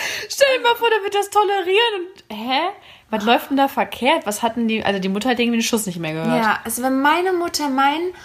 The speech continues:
Speaker 2: neuen Freund mit dem Ex, das kann ja wirklich mal aus Versehen passieren, wenn da auch nicht so eine lange Lücke ist. Und
Speaker 1: Ja.
Speaker 2: weiß ich, das ist Robert und Roberto. Aber,
Speaker 1: <laughs>
Speaker 2: also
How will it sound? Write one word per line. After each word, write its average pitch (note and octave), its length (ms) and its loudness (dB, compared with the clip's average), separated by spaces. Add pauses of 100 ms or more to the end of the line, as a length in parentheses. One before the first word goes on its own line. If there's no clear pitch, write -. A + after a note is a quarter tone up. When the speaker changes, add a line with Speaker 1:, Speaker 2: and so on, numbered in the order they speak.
(240)
Speaker 2:
neuen D4+ 420 0
Freund D4+ 380 0
mit C4 160 -4
dem B3+ 120 -2
Ex, D4 260 -2
das - 140 -8
kann D4+ 220 -2
ja B3+ 180 0
wirklich C4 360 -4
mal B3 180 4
aus C#4 300 0
Versehen B3+ 400 -2
passieren, C4 440 -2
wenn A#3+ 140 2
da A#3+ 140 2
auch A#3+ 80 0
nicht B3 180 -2
so B3 80 -4
eine A#3+ 200 2
lange A#3 420 2
Lücke C4 380 -2 (180)
ist. - 100 -4
Und F#3 80 -2
Speaker 1:
Ja. F#3 500 4
Speaker 2:
weiß C4 220 0
ich, C4+ 160 -8
das B3 220 -8
ist A#3+ 240 -8
Robert C4 640 0
und B3 160 -4
Roberto. B3 920 0 (300)
Aber, D4+ 320 4
Speaker 1:
<laughs> - 920 0
Speaker 2:
also E4+ 220 2